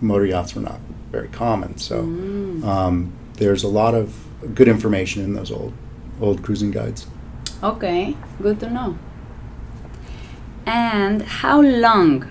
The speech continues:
Speaker 2: would be the ideal time for a vacation on the Caribbean?
Speaker 1: Well, certainly a week or ten days would, um, you could fill two weeks if you want to. Um, if you're in the Virgin Islands, you could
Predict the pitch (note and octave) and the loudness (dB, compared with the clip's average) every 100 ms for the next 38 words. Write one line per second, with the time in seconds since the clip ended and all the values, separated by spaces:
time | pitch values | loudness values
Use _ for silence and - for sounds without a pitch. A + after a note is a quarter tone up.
0 | - D#3+ F3 D#3+ F3 D#3+ D3+ D3+ D#3+ F3+ | -8 -2 0 4 6 6 6 4 6 6
1 | E3+ E3 D#3+ D3 C3+ D3 C3+ C3 D#3 C#3+ | 6 4 0 0 0 -2 -2 -2 -2 0
2 | D#3+ D3 - C3+ C3 C#3+ C3+ A#2+ C#3 A#2+ | 0 -2 -2 -4 -4 -4 -4 -2 -2 -2
3 | - - - - - - - - C3+ A#2 | -6 -12 -16 -16 -16 -14 -14 6 10 12
4 | A2+ C3+ A#2+ A2 F#2+ G2 A2+ B1 A2 A#2+ | 10 6 6 6 4 2 0 2 6 6
5 | A#2 G#2+ A2+ G#2 G#2 G2+ - - - - | 4 2 4 6 8 8 4 -2 -6 -10
6 | - G2+ F#2 E2 - - G2+ F#2+ F2 F2 | -10 -8 -8 -8 -10 -8 -4 -2 -2 0
7 | G#2+ G#2+ G#2+ A#2 G#2 - F2+ C3+ - A2+ | 2 4 4 4 2 2 4 4 4 -4
8 | - G2 G#2+ G2+ - - - - A2+ G2 | -4 0 2 2 -2 -8 -8 -4 2 4
9 | F#2 F2+ F2+ - - - - - - - | 4 2 0 -8 -16 -16 -16 -16 -16 -14
10 | - - - A#2 - D#3 E3 D#3 D3+ D3 | -14 -10 -6 -4 6 8 8 8 6 8
11 | B2 D#3+ C#3 B2 G#2+ G#2+ G#2+ - - B2+ | 10 10 10 8 8 6 4 0 -4 -2
12 | A2 G#2+ - | 0 2 0